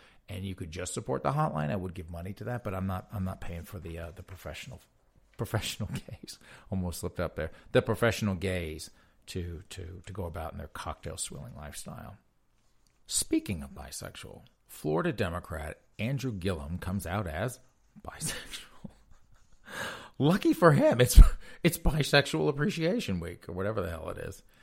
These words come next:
In a new interview with Tamron Hall, his first after going through a public scandal that involved drugs and accusations of infidelity, probably with a man, Florida Democrat Andrew Gillum has come out as bisexual.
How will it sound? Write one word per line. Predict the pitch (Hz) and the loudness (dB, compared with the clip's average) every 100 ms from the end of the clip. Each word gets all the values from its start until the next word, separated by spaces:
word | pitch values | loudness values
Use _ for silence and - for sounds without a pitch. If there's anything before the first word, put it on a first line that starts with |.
| - - - _ - | -20 -20 -20 _ -2
In | 120 | 4
a | 123 | 6
new | 143 156 | 6 6
interview | 113 95 85 90 | 4 2 0 -2
with | 92 | -4
Tamron | - 113 120 98 | -2 0 2 2
Hall, | 90 82 73 82 | 2 -2 -4 -6
his | 85 90 | -6 -6
first | - 135 110 - | -2 2 2 0
after | 90 - | -10 -8
going | 87 107 120 107 | -2 0 0 -2
through | 92 | -4
a | 82 | -4
public | - 139 143 143 | 0 0 0 -4
scandal | - 107 95 98 | -2 -2 0 -2
that | 90 | -4
involved | - 82 87 78 71 | -6 -6 -6 -8 -8
drugs | 95 139 147 110 | 0 2 2 -4
and | 87 - | -8 -8
accusations | 123 - 110 98 117 110 98 | -6 -4 -2 -2 -2 -2 -4
of | 80 - | -4 -8
infidelity, | 127 139 - - - 101 73 78 87 - - - | -4 0 2 2 2 -2 -2 -6 -10 -12 -20 -6
probably | 233 277 87 85 | -2 0 -2 -4
with | 85 - | -10 -12
a | 78 | -8
man, | 87 101 71 87 - - - | -4 -4 -6 -12 -14 -20 -6
Florida | 131 156 135 | 4 6 6
Democrat | 98 101 92 - 95 - | 4 2 -2 -2 -4 -2
Andrew | 113 120 113 | -4 -2 -4
Gillum | 92 87 87 | -4 -6 -4
has | 98 - | -6 -6
come | 107 110 | -6 -4
out | 110 | -4
as | 101 127 - - _ - | -2 -4 -6 -20 _ -10
bisexual. | 90 107 - 98 - 85 - | -6 -6 -6 -6 -6 -10 -14